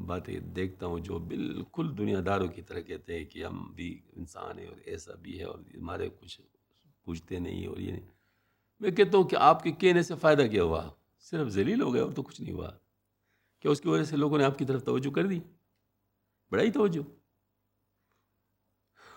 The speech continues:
<laughs> بھائی، جو دیندار ہیں آپ کو ویسے بھی دے رہے ہیں، چاہے آپ یہ باتیں نہ بھی کریں،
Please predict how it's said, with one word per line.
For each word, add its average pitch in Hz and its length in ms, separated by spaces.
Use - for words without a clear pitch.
<laughs> 131 120
بھائی، 220 120
جو 214 140
دیندار 175 540
ہیں 196 160
آپ 175 200
کو 175 100
ویسے 131 280
بھی 87 120
دے 71 180
رہے 64 100
ہیں، - 80
چاہے 107 240
آپ 101 180
یہ 104 100
باتیں 95 260
نہ 104 60
بھی 92 140
کریں، 80 220